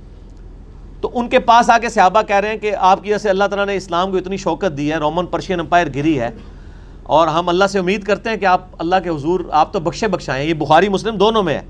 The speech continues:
اس زخم کی حالت میں انہوں نے کہا، "میں تو بس یہی چاہتا ہوں کہ جو کچھ میں نے اسلام کے لیے کیا نا،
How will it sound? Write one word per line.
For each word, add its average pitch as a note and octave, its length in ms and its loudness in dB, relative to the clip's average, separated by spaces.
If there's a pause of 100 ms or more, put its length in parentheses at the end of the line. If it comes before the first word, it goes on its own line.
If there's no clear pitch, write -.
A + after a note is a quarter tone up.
(720)
اس F#3+ 140 2
زخم B3 400 2
کی C#4 100 2
حالت G#3+ 320 6
میں G3+ 200 0 (360)
انہوں G#3+ 180 -2
نے A3+ 100 0
کہا، A#3 220 4
"میں G3+ 320 4
تو B3 120 -2
بس E3+ 220 2
یہی A3+ 180 -2
چاہتا A3+ 280 4
ہوں B3+ 160 0 (320)
کہ F#3+ 80 -4
جو F#3+ 200 2
کچھ A3 200 -6
میں G#3+ 120 2
نے A#3+ 80 0
اسلام A3 420 0
کے B3+ 100 -8
لیے B3 180 -2
کیا C4 300 4
نا، A3+ 160 2